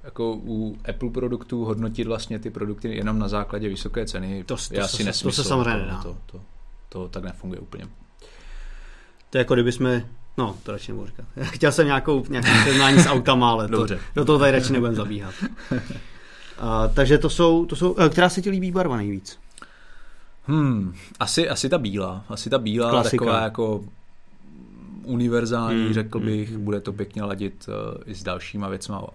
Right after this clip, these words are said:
Speaker 1: od Apple, si
Speaker 2: Ono je
Speaker 1: myslím,
Speaker 2: vlastně
Speaker 1: takže
Speaker 2: zajímavý, že to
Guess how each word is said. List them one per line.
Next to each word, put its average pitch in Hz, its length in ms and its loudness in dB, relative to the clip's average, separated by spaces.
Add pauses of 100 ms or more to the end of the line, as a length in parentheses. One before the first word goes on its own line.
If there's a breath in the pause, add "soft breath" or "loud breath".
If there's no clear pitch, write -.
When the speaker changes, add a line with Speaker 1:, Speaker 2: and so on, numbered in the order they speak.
(340)
Speaker 1:
od 101 140 -8
Apple, 98 240 -6
si - 120 -6
Speaker 2:
Ono 123 60 -2
je - 20 2
Speaker 1:
myslím, 151 160 6
Speaker 2:
vlastně 190 220 2
Speaker 1:
takže 214 80 4
Speaker 2:
zajímavý, 143 400 6
že 147 140 4
to 151 520 0